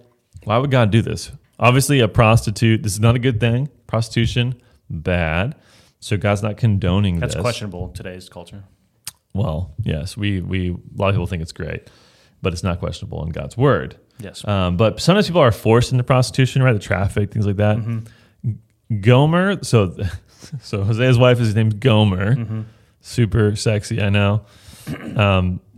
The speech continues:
Speaker 1: she is not forced into prostitution. This is, she's very willing.
Speaker 2: Mm-hmm.
Speaker 1: She's, she's, it, it, and so she's a picture of Israel in this, right?
Speaker 2: Right.
Speaker 1: So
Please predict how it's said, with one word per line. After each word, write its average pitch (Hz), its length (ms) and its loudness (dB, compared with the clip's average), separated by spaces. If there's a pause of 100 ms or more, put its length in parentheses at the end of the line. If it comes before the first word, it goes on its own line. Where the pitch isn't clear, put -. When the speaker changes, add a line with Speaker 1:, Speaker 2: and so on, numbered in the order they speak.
Speaker 1:
she 156 380 4
is 123 160 6
not 110 260 4
forced 107 580 0
into 95 200 -2
prostitution. 90 400 -2
This 107 100 4
is, 101 160 0
she's 113 180 0
very 127 200 6
willing. 92 560 0
Speaker 2:
Mm-hmm. 107 280 -10 (460)
Speaker 1:
She's, 95 540 -2
she's, 92 480 -2
it, 123 220 -2
it, 120 120 2
and 113 120 0
so 117 100 2
she's 98 120 -2
a 101 60 0
picture 113 380 0
of 90 140 -4
Israel 82 420 -2
in 78 80 -4
this, 82 260 -10
right? 82 200 -4
Speaker 2:
Right. - 100 -14 (580)
Speaker 1:
So 110 580 2